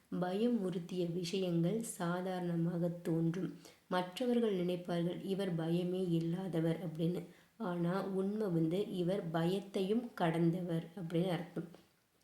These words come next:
முருகன், தந்தலை, அபயம் இதை வச்சு பார்க்கும் பொழுது, முருகன் ஏன் அபய ஹஸ்தம் காட்டுகிறார் அப்படிங்கிற கேள்விக்கு பதில், வெளியே உள்ள அரக்கனை அழிப்பதற்காக அல்ல,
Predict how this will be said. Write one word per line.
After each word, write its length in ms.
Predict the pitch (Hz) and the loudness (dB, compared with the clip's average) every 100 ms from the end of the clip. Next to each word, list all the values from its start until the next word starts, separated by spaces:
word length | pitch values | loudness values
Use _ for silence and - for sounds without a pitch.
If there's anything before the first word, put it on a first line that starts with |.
| _ _ _ - - _ | _ _ _ -20 -20 _
முருகன், 760 | 226 226 240 247 233 220 233 - - - | 2 4 4 4 4 4 2 -4 -20 -6
தந்தலை, 720 | 180 170 185 185 175 175 196 - | 2 2 2 0 0 0 -2 -4
அபயம் 460 | 180 165 165 156 147 - - | 0 2 4 2 0 -4 -6
இதை 260 | 196 190 196 | -2 0 0
வச்சு 280 | 185 170 | -2 -4
பார்க்கும் 400 | 170 160 156 160 | -4 -4 -2 -2
பொழுது, 420 | 156 160 165 208 - - - | 0 0 0 0 -4 -18 -16
முருகன் 720 | - 202 220 254 233 180 214 - 180 | -6 -2 0 0 0 0 -2 -6 -2
ஏன் 400 | 175 196 233 - - _ - | 2 2 0 -4 -20 _ 2
அபய 480 | 175 175 220 247 | 2 4 2 2
ஹஸ்தம் 500 | 233 170 - - 190 | 0 -2 -4 -4 -4
காட்டுகிறார் 760 | 185 175 170 170 156 156 156 156 | 0 0 0 0 0 0 0 -2
அப்படிங்கிற 380 | 165 165 160 160 | -4 -2 0 0
கேள்விக்கு 560 | - 165 165 165 165 - | 0 2 2 2 -2 -4
பதில், 500 | 147 175 160 208 233 - - | -4 0 2 2 -2 -12 -12
வெளியே 680 | - 175 185 208 226 226 233 | -2 0 0 0 0 2 4
உள்ள 440 | 214 180 170 170 170 | 4 2 0 0 0
அரக்கனை 840 | 160 170 170 - 180 165 226 - - | 0 0 -2 -2 2 2 2 -2 0
அழிப்பதற்காக 920 | 175 185 190 - 185 175 - 170 160 165 | 2 2 0 -4 -4 -4 -4 -2 -2 -2
அல்ல, 500 | 160 160 156 175 | -2 0 0 0